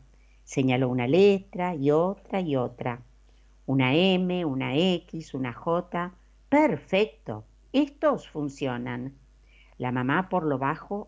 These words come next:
habló con la médica. "Doctora, ¿qué fue eso?". "No se preocupe, este chico ve más allá, pero ya le receté unos anteojos de normalidad.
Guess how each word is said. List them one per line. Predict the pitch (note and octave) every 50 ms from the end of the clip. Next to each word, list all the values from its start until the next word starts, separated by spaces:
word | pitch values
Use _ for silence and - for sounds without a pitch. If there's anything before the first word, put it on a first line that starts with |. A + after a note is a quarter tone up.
| -
habló | - D3 B2 B2+ B2+ C3 C3
con | - C3+ B2+
la | B2+ B2
médica. | A#2+ A#2+ A#2+ A#2+ A#2 B2+ A#2+ A#2+ - - B2+ A#2+ C3+ - - _ _ _ _ _ _ _ _ _ _ _ _ _ _ _ _ _ _ -
"Doctora, | D3 F3+ F#3 F#3 - - C4 C#4 C4+ A#3+ F#3 C#3+ C3+ C3 - - _ -
¿qué | - E4+
fue | D#4 - - A#2+ A2+ A#2+ A#2
eso?". | A2+ A#2 - - C#3+ B2+ B2 - - _ _ _ _ _ _ _ _ _ _ -
"No | A#3+ C4
se | - - B3+
preocupe, | - G3 F3+ - - B3+ B3+ - - - C3 A2+ A2+ - - _ _ _ _ _ _ _ -
este | B3 A#3 A#3+ - A#3 -
chico | - - B3+ A#3+ - C4 A3
ve | F3+ F#3 F#3
más | F#3 G#3 A3+ - - -
allá, | D3+ C3 - - A3 A#3 F#3+ - - - _ _ _ _ _ _ _ - - -
pero | A#3+ A3 A#3 A3+ - -
ya | D4 D#4
le | D#4 D4
receté | A#3+ F#3+ F3+ F3+ - F3 D#3+ - G3+
unos | G3+ G#3+ G#3 G3+ -
anteojos | D3+ C#3+ D3 C#3+ F#3+ G3+ G3 - G#3+ F#3+
de | D#3+ D3+
normalidad. | C#3+ C#3+ C3 C3+ C#3+ C#3 C#3 C#3+ D#3 D#3+ A3 G#3+ D#3+ A#2+ A#2+ A#2